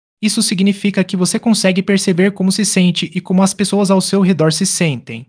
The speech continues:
É como ter um superpoder que te ajuda a lidar com situações difíceis, a se conectar melhor com os outros e a tomar decisões mais acertadas.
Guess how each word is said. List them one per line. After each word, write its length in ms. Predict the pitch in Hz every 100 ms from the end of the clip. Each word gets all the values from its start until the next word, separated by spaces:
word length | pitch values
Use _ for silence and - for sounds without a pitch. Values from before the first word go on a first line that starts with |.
| _ _ _
É 80 | 135
como 240 | - 180 226
ter 180 | 208
um 60 | 196
superpoder 640 | - 196 208 202 180 170
que 100 | 185
te 120 | 196 220
ajuda 300 | 165 185 190
a 40 |
lidar 320 | 175 151 147
com 160 | 147 160
situações 540 | 233 226 196 - 139
difíceis, 720 | 143 - 143 131 143 143 - -
a 100 | 170
se 160 | -
conectar 540 | 165 190 190 - 170 175
melhor 360 | 185 160 175
com 180 | 175 202
os 160 | 185 151
outros 360 | 175 165 151 -
e 80 | 190
a 60 |
tomar 340 | 185 185 175 151
decisões 540 | 156 185 151 160 160
mais 240 | 156 170 185
acertadas. 880 | 180 180 165 131 104 - - -